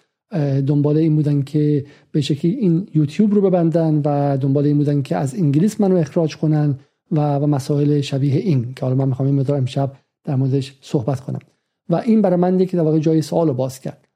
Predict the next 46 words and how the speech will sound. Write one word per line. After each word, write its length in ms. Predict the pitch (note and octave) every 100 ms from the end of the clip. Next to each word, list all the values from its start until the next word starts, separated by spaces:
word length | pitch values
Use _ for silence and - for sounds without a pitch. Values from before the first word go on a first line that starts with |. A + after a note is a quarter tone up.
| -
حالا 100 | E3+
بگذاریم 420 | G3 E3+ D3+ C#3+
که 100 | C3+
اون 140 | G3 F3+
توییتی 280 | D#3+ D#3+
که 80 | E3+
پاک 240 | - D#3 -
شده 200 | D3+ D3+
بود 240 | F#3+ F#3
رو 240 | F#3+ F3+ - - _
کسانی 420 | - C3+ E3+ F3
که 120 | F3+
قاعدتاً 360 | E3 D3 C#3 E3+
باید 260 | D#3 D#3
دوستان 560 | D3 D#3 C#3 - F#3 F#3
متوفی 540 | D3 C3 C#3 C3 -
می‌بودن، 640 | C3+ C3+ C3 D3+ D#3 D#3+ - _ _ -
همشون 440 | D#3 E3 - D#3
گرفتن، 680 | D3+ F3+ F3 F3+ E3 D#3 D#3+
اسکرین 380 | F3 - C#3+ C3
شات 300 | E3+ F3 F3+
گرفتن 540 | E3+ D#3 E3 D#3 D#3
و 80 | D3
اون 220 | D3 D#3
رو 80 | D#3+
بزرگ 680 | D3 D3+ D3 F3 F#3+ F#3
پخش 360 | - F#3 - -
کردن. 240 | C3 A#2
یعنی، 320 | A#2+ C3+ D3+ D3+ - _ _
اه، 200 | D3+ C#3
به 160 | C3 C#3+
شکلی 540 | D#3+ C#3+ D#3+ D#3 D3 - -
تهمتی 480 | E3 A#2+ F3 E3 D#3+
که 220 | D3+ C#3
به 340 | C#3 C#3 C3+
متوفا 560 | B2+ C3+ C#3 C3 - C3+
زده 200 | C3 B2+
شد، 220 | - B2+
حالا 200 | C3 C3+
اولاً 200 | C3+ D3
تهمت 440 | C3 C#3 C3+ D3+
نیست، 120 | D3+ C3+
چون 160 | D3
بیماری 340 | C#3 C3 B2+ C3+
تهمت 340 | B2+ C3 D3+
نیستش 360 | D#3+ D3+ B2